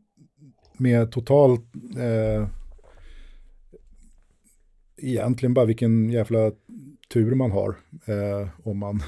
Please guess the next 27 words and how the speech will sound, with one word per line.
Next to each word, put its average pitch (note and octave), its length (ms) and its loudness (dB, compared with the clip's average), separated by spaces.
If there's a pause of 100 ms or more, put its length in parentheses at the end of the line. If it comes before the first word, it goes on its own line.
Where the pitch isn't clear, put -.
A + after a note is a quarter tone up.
(160)
<laughs> - 220 -20
har A#2+ 160 -6
tur. G2 320 -4 (760)
Eh, G#2 680 -6
men A#2+ 240 -4
jag B2 120 4
hade B2 180 6
helt C3 180 8
enkelt A2+ 200 2
varit A2+ 120 0
hemma A2 280 2
på - 120 -10
sommaren A#2 500 2
och A2 60 0
letat G#2+ 340 0
efter G2 220 -6
jobb G#2+ 360 -6
och A#2 180 -2
råkat B2 400 2
få D#3+ 100 -8
kontakt A2+ 400 -4
med G2+ 80 -6
en F2+ 80 -8
person F#2+ 440 -8
som F#2+ 180 -8
jobbade F#2 460 -6
då F#2+ 260 -10